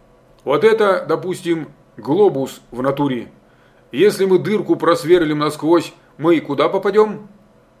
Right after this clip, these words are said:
"В сумасшедший дом, папаша, вот куда мы попадём". Скотагоны расхохотались. И в эту минуту к ним подбежала Настасья,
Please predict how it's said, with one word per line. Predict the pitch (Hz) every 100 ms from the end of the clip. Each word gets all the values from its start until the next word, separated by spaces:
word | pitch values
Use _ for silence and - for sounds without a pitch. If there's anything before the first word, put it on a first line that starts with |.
| _ _ _
"В | -
сумасшедший | - 143 151 165 196 - 185
дом, | 180 226 196
папаша, | 170 156 135 131 110
вот | - 170 -
куда | 165 156
мы | 147 135
попадём". | 135 139 143 127 104 _ _ _ _ _ _ _ _ _ _
Скотагоны | - - 127 147 175 190 180
расхохотались. | 170 - 151 170 165 151 143 127 123 - - _ _ _ _ _ _ _ _ _ _ _ -
И | 139
в | 175
эту | 175
минуту | 160 156 190 175
к | 147
ним | 151
подбежала | 143 135 143 151 147
Настасья, | 143 143 - 160 185 - 156 147